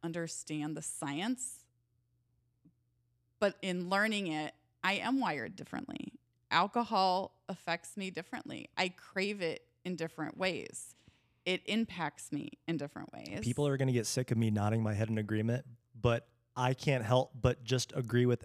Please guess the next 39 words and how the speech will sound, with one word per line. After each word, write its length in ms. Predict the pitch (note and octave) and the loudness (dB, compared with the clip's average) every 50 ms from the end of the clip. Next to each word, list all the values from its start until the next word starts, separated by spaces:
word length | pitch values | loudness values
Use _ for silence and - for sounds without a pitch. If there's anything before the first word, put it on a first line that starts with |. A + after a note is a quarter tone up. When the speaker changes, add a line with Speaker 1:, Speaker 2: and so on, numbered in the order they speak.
| - - | -4 0
Speaker 2:
everything 500 | C3 B2+ B2+ C3 C3+ C3 - - C3+ C3 | 0 2 2 4 2 2 4 2 2 2
you're 100 | A#2+ A2 | 2 2
saying, 320 | - - A2+ G#2+ A2 A#2+ | 2 0 2 2 2 2
because 300 | B2 C3 - B2 A2+ G#2 A2 - | 0 0 2 2 2 2 0 -2
as 280 | A2+ A2 A2+ A#2+ A2+ A2+ | 0 2 2 2 2 2
you're 140 | B2 A2+ | 0 0
saying 380 | G#2+ - - G#2 G#2 A2 A#2 B2 | 0 0 0 0 2 0 0 0
this, 340 | C3+ C#3+ D#3 - - - - _ _ _ _ _ _ _ _ _ _ _ _ _ _ _ _ _ _ - | 0 0 0 -2 -4 -6 -8 _ _ _ _ _ _ _ _ _ _ _ _ _ _ _ _ _ _ 2
it's 380 | C#3 C3 A#2 - - - - - _ _ _ _ _ _ _ _ _ _ | 2 2 2 2 -2 -4 -4 -8 _ _ _ _ _ _ _ _ _ _
a 80 | - A#2 | 0 0
perfect 460 | - - - - C3 A#2 - B2 - | 0 0 0 0 0 0 0 -2 -2
alignment 420 | A2+ G#2 G2+ G2 G2+ G2 G2 F#2 - | 0 0 0 0 0 0 -2 -2 -4
on 100 | F2+ F2+ | -4 -4
how 180 | F2+ F2+ E2+ | -4 -4 -6
I 100 | E2 D#2+ | -6 -6
was 220 | D#2 D#2 D#2 - - | -8 -8 -8 -10 -10
feeling. 320 | - - G#1 - - G#2+ - _ _ _ | -10 -12 -14 -14 -16 -18 -20 _ _ _
So 220 | - - - E2+ E2+ - - | -16 -14 -12 -12 -14 -10 -10
anyways, 320 | F#2 F2 D#2 D2 D2+ - - _ | -8 -8 -8 -10 -14 -16 -14 _
I 60 | - | -6
just, 160 | G2 F#2+ - - _ _ - | -6 -4 -6 -8 _ _ 2
as 180 | B2 C3 B2+ | 4 6 6
I'm 100 | D3 C#3+ | 6 6
go-, 80 | C#3+ D3+ | 6 6
I'm 140 | C#3+ D3+ D#3 | 4 4 4
just 160 | D3+ D3 - | 2 6 8
noticing 340 | D#3 D3+ E3 E3 - F3+ F3 | 8 10 10 8 6 4 4
myself 380 | D#3+ D3 C3+ - D3+ C#3+ - | 6 6 6 6 6 8 8
going 200 | C3+ C#3+ C#3 C#3+ | 8 8 8 8
like 160 | C#3 C3 B2 - | 6 4 6 6
this 200 | C#3 C#3 C#3 - | 6 6 6 6
Speaker 1:
<laughs> 0 | |
Speaker 2:
nonstop. 360 | D3+ D3 D#3 D3+ - F3+ F3+ | 6 6 6 6 4 4 4
I'm 60 | E3+ | 4
like, 140 | D#3 C3+ A#2 | 4 4 4
"Yeah, 220 | C#3 F3 D3 G2+ | 4 4 4 2
preach." 520 | F#2 - - - D3 E3 B2+ F#2+ - - - | 0 -2 0 2 4 4 4 2 0 0 2
Like, 200 | C3+ B2 A2+ - | 2 2 4 4
that's, 320 | C3 B2+ B2+ - - - | 4 2 2 2 -4 -8